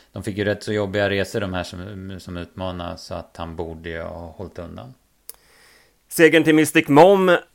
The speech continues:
Speaker 2: Han var bäst, eh, han var ju, ja, men härdad i lite hårdare gäng och, eh, visade sig hårdast. Och, eh, Magnus Djuse körde snyggt och, eh, var väldigt nöjd med hästen. Han tyckte att, att han kändes bättre än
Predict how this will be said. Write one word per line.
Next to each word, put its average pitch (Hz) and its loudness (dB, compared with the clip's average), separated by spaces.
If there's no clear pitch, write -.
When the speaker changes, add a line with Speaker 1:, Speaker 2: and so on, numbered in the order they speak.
Speaker 2:
Han 143 2
var 135 6
bäst, 165 4
eh, 135 4
han 131 -2
var 120 4
ju, 120 0
ja, 113 4
men 120 0
härdad 120 8
i 120 4
lite 117 0
hårdare 113 2
gäng 151 4
och, - -8
eh, 110 2
visade 110 -2
sig 117 -4
hårdast. 113 2
Och, - -8
eh, 107 -2
Magnus 127 -2
Djuse 135 2
körde 117 2
snyggt 170 -4
och, - -8
eh, 127 -4
var 123 -2
väldigt 123 0
nöjd 147 2
med 127 0
hästen. 110 -2
Han 110 -2
tyckte 120 -2
att, 110 -4
att - -6
han 113 -2
kändes 110 -4
bättre 107 -4
än 98 -8